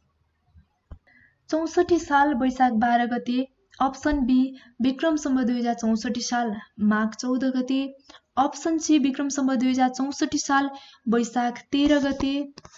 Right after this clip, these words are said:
अनि अप्सन डी विक्रम सम्वत दुई हजार चौसठी साल ज्येष्ठ दस गते, जुन चाहिँ सम्पत्ति शुद्धिकरण निवारण ऐन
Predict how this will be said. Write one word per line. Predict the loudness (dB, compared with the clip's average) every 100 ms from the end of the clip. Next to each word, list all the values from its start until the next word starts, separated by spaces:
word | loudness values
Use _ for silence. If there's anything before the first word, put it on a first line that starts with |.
| -20 _ _ 0
अनि | 2
अप्सन | 2 -2 -2 2
डी | 4 4 0 -10 -4
विक्रम | -2 0 -2
सम्वत | 0 0 2
दुई | 2
हजार | 2 0
चौसठी | 0 -2 -2 -4 -4
साल | 0 -2 -2 -14 _ -6
ज्येष्ठ | -2 -2 -4 -6
दस | -6 -6 -6 -8
गते, | -8 -8 -12 _ -4
जुन | -2 -2
चाहिँ | -4
सम्पत्ति | -4 -2 -2 -4
शुद्धिकरण | -6 -6 -4 -4 -2 -2 -2
निवारण | -2 0 0 -2 -2
ऐन | -4